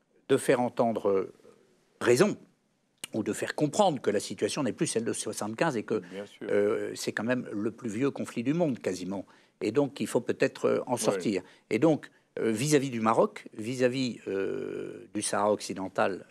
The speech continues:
Speaker 1: euh, de la République, euh, elle-même, vis-à-vis de l'Algérie, vis-à-vis de l'onu, euh, la position et, et la politique du président Razouani, c'est d'expliquer activement, euh, d'agir pour que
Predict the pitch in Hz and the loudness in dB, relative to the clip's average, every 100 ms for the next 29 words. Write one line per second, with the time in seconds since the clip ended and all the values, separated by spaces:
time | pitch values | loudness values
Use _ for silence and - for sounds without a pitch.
0 | - 107 98 98 90 95 104 101 104 - | -12 -12 -10 -10 -8 -8 -8 -8 -10 -10
1 | - 107 - 92 92 - 104 - - 98 | -14 -14 -16 -14 -12 -12 -14 -20 -8 -4
2 | 110 170 220 214 - - _ - 117 139 | 2 4 4 0 -6 -20 _ -4 0 4
3 | 117 104 107 101 110 160 196 175 135 131 | 4 6 2 4 2 4 2 2 4 4
4 | 123 123 135 175 208 - - _ - - | 6 6 6 4 0 -2 -16 _ -6 -2
5 | 123 120 120 127 135 135 - - 160 147 | 0 2 2 2 0 -2 -4 0 2 4
6 | 120 - 117 117 - 127 139 156 123 110 | 4 2 0 0 0 -2 -2 -6 -6 -8
7 | - 123 117 117 107 107 120 143 175 - | -4 -4 -2 0 2 2 2 2 0 -2
8 | 107 - 147 - - 127 - 117 127 160 | -2 0 -2 -2 -12 -8 2 4 4 2
9 | - _ _ _ _ - 131 - - 120 | -8 _ _ _ _ -6 -6 -6 -6 -6
10 | 101 117 123 143 160 - _ _ - 113 | -2 2 4 2 -2 -12 _ _ -2 2
11 | 117 113 135 147 117 127 151 180 - 151 | 2 4 4 6 2 -2 0 0 0 -2
12 | - - 147 139 | -2 6 8 8